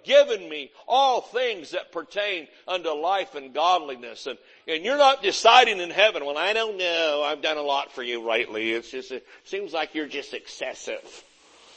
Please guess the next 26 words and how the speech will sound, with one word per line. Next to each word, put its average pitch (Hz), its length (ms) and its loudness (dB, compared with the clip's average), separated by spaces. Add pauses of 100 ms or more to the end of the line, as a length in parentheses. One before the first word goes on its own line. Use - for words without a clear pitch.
(2000)
No, 170 260 4
that's 180 260 2
your, 151 180 -12 (100)
that's 165 300 -6
your, 131 320 -6 (840)
that's 175 200 -6
your 131 140 -8
tightwad 139 720 -2
uncle 131 560 -8 (640)
that 120 140 -10
you've 117 260 -12
got 127 280 -2
confused 123 580 -8
with 117 240 -4 (560)
the 123 140 2
Lord. 123 460 0 (2000)
Your 131 120 -8
tightwad 127 580 6
rich 120 260 -10
uncle, 95 380 -8
you 90 80 -20
know, 85 120 -18
that 90 140 -14
won't 104 200 -10
help 101 260 -4
you. 82 120 -12